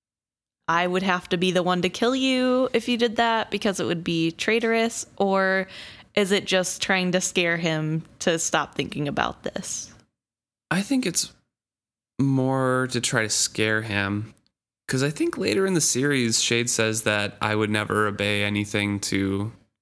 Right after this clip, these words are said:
Speaker 1: Right.
Speaker 2: like, an order to kill you." And I think he says it about Chivalry as well.
Speaker 1: Mm-hmm.
Speaker 2: It might be when they're discussing if Shade had a hand in Chivalry's death or not.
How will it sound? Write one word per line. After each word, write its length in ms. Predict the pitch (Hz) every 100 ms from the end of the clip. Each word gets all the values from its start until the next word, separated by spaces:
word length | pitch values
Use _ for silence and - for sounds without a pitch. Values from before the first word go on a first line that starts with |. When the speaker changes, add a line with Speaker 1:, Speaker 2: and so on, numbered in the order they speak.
| _ -
Speaker 1:
Right. 280 | 165 139 -
Speaker 2:
like, 140 | 113
an 80 | 107
order 360 | - 101 98 98
to 280 | 104 98 90 -
kill 180 | 110 101
you." 460 | 101 98 98 104 - - _ _ -
And 80 |
I 40 | 107
think 200 | 120 120
he 60 |
says 240 | 113 110 104
it 60 | 101
about 220 | 98 -
Chivalry 440 | - 107 104 110
as 140 | - -
well. 340 | 107 107 110 _ -
Speaker 1:
Mm-hmm. 380 | 196 180 - 247 - -
Speaker 2:
It 100 | -
might 240 | 113 117 135
be 320 | 107 101 101
when 200 | 104 101
they're 120 | 101
discussing 720 | 95 - 101 101 98 101 101 123 156 _ _
if 440 | 101 95 - - - _ _ -
Shade 220 | - 104
had 120 | 104
a 40 | 98
hand 320 | 104 98 98
in 200 | 98 98
Chivalry's 680 | 98 107 101 101 98 95 -
death 320 | - 98 -
or 40 | 110
not. 340 | 98 98